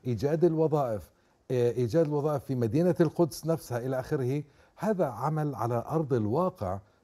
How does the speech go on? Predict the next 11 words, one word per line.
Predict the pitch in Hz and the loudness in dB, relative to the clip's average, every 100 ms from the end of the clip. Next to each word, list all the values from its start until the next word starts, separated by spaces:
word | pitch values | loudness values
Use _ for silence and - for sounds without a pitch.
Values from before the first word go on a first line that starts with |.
| - | -8
من | 117 | -6
أجل | 147 127 117 | -4 -2 -2
تثبيت | - 110 95 156 185 - - - | -4 -6 -2 0 0 -4 -10 -2
ال-، | 117 117 113 | 2 2 -2
الشباب | 120 107 104 - 117 135 117 | -4 -4 -4 -4 -2 0 -2
المسيحي | 101 104 - 120 117 110 | -4 -4 -6 -6 -4 -4
في | 120 | -2
المدينة. | 104 104 107 95 90 _ _ _ - | -4 -2 -4 -4 -8 _ _ _ -10
يحتاج | 110 - 139 113 | -6 0 0 0
إلى | 127 | 0
عمل | 127 180 202 | 2 0 -2